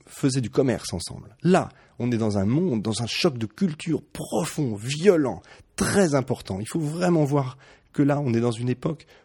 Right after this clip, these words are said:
où un monde entier bascule. Complètement, littéralement. Quand on relit ce texte, qui est plus long que ça, là je vous en ai lu un extrait,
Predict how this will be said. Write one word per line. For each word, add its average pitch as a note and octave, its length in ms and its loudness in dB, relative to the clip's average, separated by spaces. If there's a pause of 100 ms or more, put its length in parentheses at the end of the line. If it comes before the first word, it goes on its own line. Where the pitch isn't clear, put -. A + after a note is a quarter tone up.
où E3+ 100 0 (280)
un C#3+ 80 4
monde D#3+ 260 4
entier C#3+ 340 0
bascule. G#2+ 680 -2 (500)
Complètement, B2+ 600 -2
littéralement. C3 640 0
Quand - 220 -2
on D#3+ 60 4
relit D#3+ 240 2
ce - 120 0
texte, - 480 -4 (260)
qui - 140 -12
est F#2+ 40 -10
plus - 160 -8
long A2+ 120 -2
que - 100 -8
ça, A#2+ 280 -2
là F#2 100 -8
je F2+ 80 -12
vous F#2+ 120 -12
en G2 100 -4
ai G2+ 60 -4
lu G2+ 120 -4
un F#2+ 80 -2
extrait, F#2 380 -6